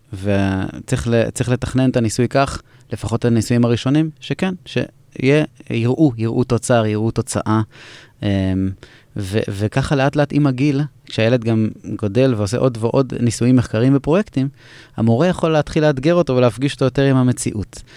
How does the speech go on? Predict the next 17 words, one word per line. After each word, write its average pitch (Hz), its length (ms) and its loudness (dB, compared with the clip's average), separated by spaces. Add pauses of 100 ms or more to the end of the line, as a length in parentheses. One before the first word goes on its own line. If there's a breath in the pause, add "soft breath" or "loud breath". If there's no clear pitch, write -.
(320 loud breath)
לכן 139 240 0
המורה 139 240 4
צריך 117 180 -4
להיות 127 180 2
שם 120 140 0
מאחורה, 113 440 0
כי - 160 -4
כשהילד 127 480 2
ייתקל 113 520 -2 (300)
באותה 113 400 2
מציאות 110 280 0
שאומר, 113 260 0
"אוקיי, 151 380 0
הניסוי 107 320 -2
הזה 120 160 0
לא 131 60 2
הצליח", 127 380 -4